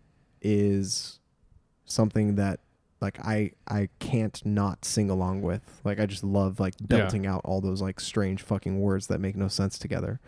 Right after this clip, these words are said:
Speaker 2: Yeah.
Speaker 1: It just feels good.
Speaker 2: That's something I'm very familiar with,
Speaker 1: <laughs>
Speaker 2: with the
Speaker 1: Gotta let it
Speaker 2: National.
Speaker 1: out. Yeah, you gotta let it out. Fuck it. You gotta let it out. You guys gotta, you gotta roll your car windows up.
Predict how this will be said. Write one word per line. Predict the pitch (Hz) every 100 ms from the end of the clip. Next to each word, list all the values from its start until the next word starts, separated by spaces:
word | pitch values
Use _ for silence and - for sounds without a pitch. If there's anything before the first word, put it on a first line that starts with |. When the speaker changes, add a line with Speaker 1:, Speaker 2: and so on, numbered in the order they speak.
| - -
Speaker 2:
Yeah. | 143 98 -
Speaker 1:
It |
just | 104 -
feels | 107 98
good. | 113 69 117 - -
Speaker 2:
That's | -
something | 127 120 104
I'm | 98 90 98 _ _ -
very | 107 98
familiar | - 110 101 98 95
with, | 95 - - - - - - -
Speaker 1:
<laughs> |
Speaker 2:
with | 143 -
the |
Speaker 1:
Gotta | 113 101
let |
it | 101 107
Speaker 2:
National. | 107
Speaker 1:
out. | 117 -
Yeah, | 127 127
you | 117
gotta | 127
let | 135 139
it |
out. | 139 107
Fuck | - 131
it. | 98 - - - - -
You |
gotta | 110
let | 113 110
it | 107
out. | 90 98
You |
guys | 113 107
gotta, | - 117 104 110
you | 110
gotta | 107
roll | 104 117 131
your | 143 143
car | 139 131
windows | 135 135 113
up. | 113 110